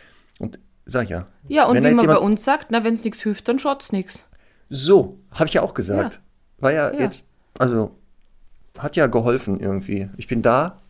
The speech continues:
Speaker 1: <laughs> Also, nochmal. Also, falls andere Hunde jetzt zuhören, ähm, dann gerne mir Gedankenpost schicken an mark Punkt Gedanken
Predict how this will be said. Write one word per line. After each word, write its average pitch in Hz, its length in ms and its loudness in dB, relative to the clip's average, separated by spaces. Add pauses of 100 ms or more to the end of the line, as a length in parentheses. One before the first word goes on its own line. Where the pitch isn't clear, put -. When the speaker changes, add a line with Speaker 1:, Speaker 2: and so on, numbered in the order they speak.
Speaker 1:
<laughs> - 180 2
Also, 151 320 2 (340)
nochmal. - 420 0 (680)
Also, 135 160 2
falls 147 280 2
andere 160 340 0
Hunde 156 160 0
jetzt 131 280 0
zuhören, 175 680 -2 (600)
ähm, 113 380 -4 (340)
dann 113 280 -2
gerne 127 340 0
mir 143 180 -2
Gedankenpost 131 840 -2
schicken 143 540 -4 (760)
an 107 380 0 (160)
mark 110 720 -2
Punkt 147 540 -4 (380)
Gedanken 147 1040 -2